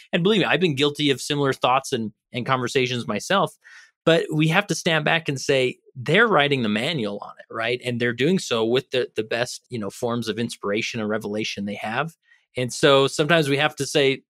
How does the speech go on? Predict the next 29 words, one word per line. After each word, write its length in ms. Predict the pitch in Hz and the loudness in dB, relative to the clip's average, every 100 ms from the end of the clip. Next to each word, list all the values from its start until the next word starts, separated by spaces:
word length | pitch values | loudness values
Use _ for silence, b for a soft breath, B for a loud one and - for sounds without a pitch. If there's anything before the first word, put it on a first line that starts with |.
| _ - | _ -6
"Man, 200 | 156 139 | -4 -2
this 180 | 127 175 | -4 -2
isn't 140 | 156 | -2
the 80 | 147 | 0
way 200 | 139 147 | 2 4
I 160 | 127 156 | 4 4
would 260 | 156 143 - | 2 0 -6
run 260 | 147 147 165 | 2 4 4
the 100 | 165 | 0
church, 380 | - 170 170 - | 0 0 0 -2
but 240 | 127 117 b b b | 0 -2 b b b
maybe 200 | 151 226 | 0 2
there's 180 | 294 254 | 0 0
something 360 | - 202 185 165 | 0 0 2 4
in 120 | 160 | 4
here 180 | 156 143 | 4 0
for 200 | - 127 | 0 -4
me 140 | 131 | -2
to 80 | 120 | -2
learn, 420 | 107 117 127 170 - | 0 0 0 -2 -4
and 140 | 120 | -2
maybe 400 | 127 165 190 165 | -2 0 -2 -2
I 100 | 131 | -4
can 140 | 127 123 | -4 -4
engage 480 | 113 107 123 120 | -4 -2 -2 0
on 100 | 120 | -2
a 80 | 107 | -2
deeper 320 | 98 110 113 | -2 -4 -2
level 520 | 107 147 147 120 113 | 0 0 0 0 0